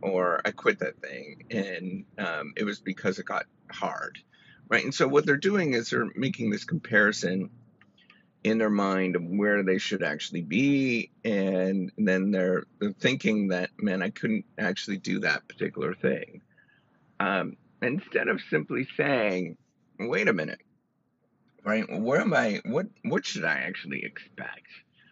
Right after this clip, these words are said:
Right? So if I'm comparing myself against Kim Kardashian, well, let's say Justin Bieber, right? If I'm comparing, he has some natural abilities, clearly,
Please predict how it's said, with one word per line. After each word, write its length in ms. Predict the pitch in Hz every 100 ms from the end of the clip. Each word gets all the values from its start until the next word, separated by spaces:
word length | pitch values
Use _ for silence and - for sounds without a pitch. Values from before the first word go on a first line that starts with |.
| _ -
Right? 280 | 98 92 -
So 320 | 117 98 92 -
if 160 | 120 117
I'm 160 | 107
comparing 520 | 104 113 - 147 135
myself 420 | 127 113 - 110 -
against 380 | 95 92 -
Kim 260 | - 107 101
Kardashian, 680 | 95 92 87 80 82 - 107
well, 140 | 101
let's 200 | 87 90
say 140 | 120 110
Justin 520 | 101 92 95 107 98
Bieber, 380 | 101 - - - -
right? 320 | - - - - - -
If 100 | 104
I'm 120 | 110
comparing, 500 | 107 110 127 120 117
he 180 | - 113
has 140 | 113 117 - _ _ - -
some 240 | 123 117
natural 640 | 113 117 127 - 117 104 95
abilities, 640 | 101 98 98 98 90 73 95
clearly, 720 | - 101 101 98 85 87 -